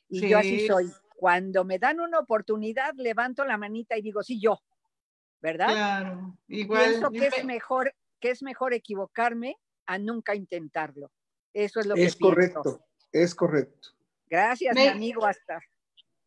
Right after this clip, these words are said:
Speaker 2: me identifico con usted como no tiene idea, doctora.
Speaker 1: Qué linda, qué linda, Solecita. Yo también me, me identifico.
Speaker 2: <laughs>
Speaker 1: Bueno,
Speaker 2: Gracias.
Speaker 1: este es un reconocimiento del Senado de la República, ¿verdad? Y de algunas universidades.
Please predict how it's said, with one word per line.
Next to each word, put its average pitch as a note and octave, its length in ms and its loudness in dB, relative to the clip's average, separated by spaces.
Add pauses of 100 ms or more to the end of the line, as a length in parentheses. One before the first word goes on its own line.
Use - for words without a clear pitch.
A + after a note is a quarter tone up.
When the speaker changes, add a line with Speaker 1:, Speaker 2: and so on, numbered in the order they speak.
(140)
Speaker 2:
me A#3+ 140 0
identifico C#4 800 4
con C4+ 200 4
usted B3+ 560 2
como A#3+ 240 2
no A#3 200 -2
tiene A#3 240 -2
idea, G#3+ 400 4
doctora. E3 520 -6
Speaker 1:
Qué C#4 80 -2
linda, C4+ 540 0
qué C4 160 -2
linda, C4+ 380 2
Solecita. G#3+ 680 -2
Yo A#3 160 -2
también G#3+ 500 -2
me, F3+ 260 -4
me F3 160 -4
identifico. F3 840 -8 (240)
Speaker 2:
<laughs> A3+ 460 -4
Speaker 1:
Bueno, G3+ 240 6
Speaker 2:
Gracias. - 160 -14 (100)
Speaker 1:
este B3+ 320 4
es A3+ 160 2
un A#3+ 140 4
reconocimiento G#3+ 880 4
del F3+ 160 2
Senado F#3+ 420 4
de F#3+ 80 8
la E3+ 160 4
República, E3+ 720 -2
¿verdad? D#3+ 340 0
Y G#3 120 0
de E3 200 -2
algunas E3+ 500 -6
universidades. F3+ 1040 2